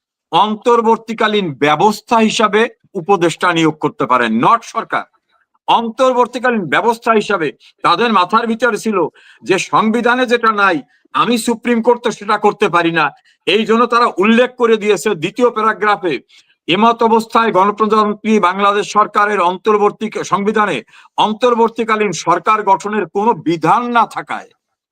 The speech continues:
তারাও বলতেছে বিধান নাই, কাজে আমি অন্তর্বর্তীকালীন সরকার গঠন করে পরামর্শ দিলাম না, আমি, তুমি উপদেষ্টা নিতে পারো। তাও কি জন্য? রাষ্ট্রের নির্বাহী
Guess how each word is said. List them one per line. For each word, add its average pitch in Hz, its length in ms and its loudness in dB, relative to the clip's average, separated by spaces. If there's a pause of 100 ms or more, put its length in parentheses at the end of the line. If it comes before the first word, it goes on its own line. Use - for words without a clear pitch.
(480)
তারাও 233 280 4
বলতেছে 262 380 0
বিধান 190 320 -2
নাই, 247 200 2 (380)
কাজে 185 220 0
আমি 202 180 0
অন্তর্বর্তীকালীন 220 800 0
সরকার 190 400 0
গঠন 202 300 0
করে 226 300 2
পরামর্শ 202 480 0
দিলাম 208 320 0
না, 233 120 2 (480)
আমি, 180 280 0
তুমি 226 220 -2
উপদেষ্টা 220 520 0
নিতে 208 260 -2
পারো। 208 240 2 (300)
তাও 208 200 2
কি 226 200 -6
জন্য? 226 280 0 (1500)
রাষ্ট্রের 233 800 2 (580)
নির্বাহী 240 680 2